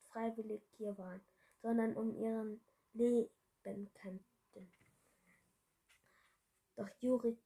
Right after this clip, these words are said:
gefiel das gar nicht. Zornig erhob er sich, riss einen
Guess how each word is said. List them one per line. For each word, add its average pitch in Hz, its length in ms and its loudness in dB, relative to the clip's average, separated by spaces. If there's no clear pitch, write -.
gefiel 226 340 0
das 208 240 -8
gar 220 260 2
nicht. 190 300 0
Zornig 220 440 -4
erhob 214 400 -6
er 208 160 -4
sich, 208 260 -8
riss 233 240 2
einen 208 320 -4